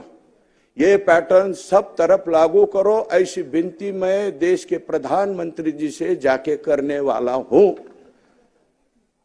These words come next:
लवकरात लवकर वेळ घेतो मी अमित भाई शहांची आणि माननीय देशाचे प्रधानमंत्री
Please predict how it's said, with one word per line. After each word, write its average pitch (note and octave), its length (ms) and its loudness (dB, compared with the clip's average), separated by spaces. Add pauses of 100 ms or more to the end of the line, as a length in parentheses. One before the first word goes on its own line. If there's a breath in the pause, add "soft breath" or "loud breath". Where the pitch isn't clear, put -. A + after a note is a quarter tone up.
(260)
लवकरात F3+ 540 6
लवकर G3+ 340 6
वेळ F#3 280 8
घेतो D3+ 320 2
मी C#3 140 -2
अमित D3 300 0
भाई C3+ 280 -2
शहांची D3 640 -4 (480 soft breath)
आणि D3 400 0 (220)
माननीय F3 640 2 (260)
देशाचे E3 640 -2
प्रधानमंत्री F#3 1000 -2